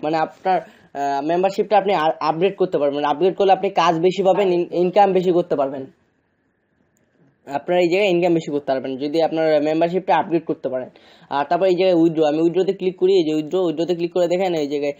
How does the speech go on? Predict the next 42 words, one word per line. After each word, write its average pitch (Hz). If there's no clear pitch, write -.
"You 170
have 180
do 165
not, 180
uh, 147
enough 175
ba-, 156
funds 175
in 165
your 170
accounts 170
to 165
complete 160
this 170
oper-, 147
operation, 160
uh, 139
your 180
minimum 180
cash 180
out 180
দশ 156
ডলার।" 135
মানে 147
আপনি 170
দশ 165
ডলার 185
হলে 208
উইথড্র 156
দিতে 143
পারবেন। 135
মানে 165
আপনি 190
প-, 165
যদি 165
দশটা 170
রেফার 180
করতে 180
পারেন, 185
আহ, 151
তাহলে 170
আপনার 180